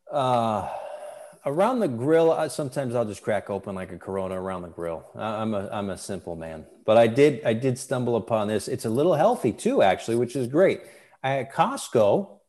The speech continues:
letting you in behind the curtain, at Costco, they've got, you know, the Suja juice, that cold pressed, uh, vegetable juice. Have you seen that?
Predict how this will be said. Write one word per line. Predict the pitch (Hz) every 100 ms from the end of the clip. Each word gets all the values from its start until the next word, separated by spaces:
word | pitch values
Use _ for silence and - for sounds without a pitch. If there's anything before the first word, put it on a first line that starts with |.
| _ -
letting | 170 180
you |
in | 170
behind | 156 147 156
the | 139
curtain, | - 202 127
at | 123
Costco, | - 170 220 - 147 131
they've | 123
got, | 139 131
you | 139
know, | 165
the | 123
Suja | - - 180 180 202 151
juice, | 147 196 202 -
that | 196 -
cold | - 156 160 -
pressed, | 156 170 - - - _ _ _ _ 127
uh, | 127 117
vegetable | 110 156 - 170 175
juice. | 175 170 175 151
Have | 135
you |
seen | 127 - 165 170
that? | 170 175